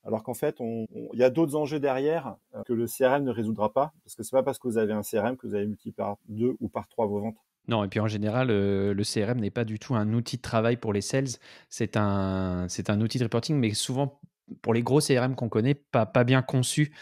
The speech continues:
Speaker 2: pour, pour, euh, pour le tous les jours, pour les sales, sauf certains. Peut-être ce sera le sujet d'un autre, euh, d'un autre épisode, c'est pas le sujet du jour.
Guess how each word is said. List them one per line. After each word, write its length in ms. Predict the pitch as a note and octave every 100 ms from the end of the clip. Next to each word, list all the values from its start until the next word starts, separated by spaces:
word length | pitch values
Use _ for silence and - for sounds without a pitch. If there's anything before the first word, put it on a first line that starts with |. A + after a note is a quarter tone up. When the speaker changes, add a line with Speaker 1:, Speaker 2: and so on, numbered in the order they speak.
| - -
Speaker 2:
pour, 180 | - G#2+
pour, 280 | - G2+ G2
euh, 260 | G2 F#2+
pour 160 | F#2+ G#2+
le 60 |
tous 120 | - A#2+
les 120 | A2+
jours, 180 | C3 -
pour 100 | A2
les 100 | G#2
sales, 200 | C#3+ C#3+
sauf 320 | - - -
certains. 500 | - B2+ A#2 C3 A#2
Peut-être 220 | - A#2+
ce 120 | -
sera 140 | G#2+ G#2+
le 40 |
sujet 300 | G2 G#2 A#2
d'un 180 | G#2+ G2
autre, 240 | G#2+ -
euh, 160 | G#2 F#2+
d'un 160 | G2 A2
autre 200 | B2 G#2+
épisode, 360 | G#2+ G2+ A2
c'est 80 | -
pas 80 | A2
le 60 |
sujet 260 | A2 A2+ A2+
du 140 | G#2+
jour. 240 | G#2+ A#2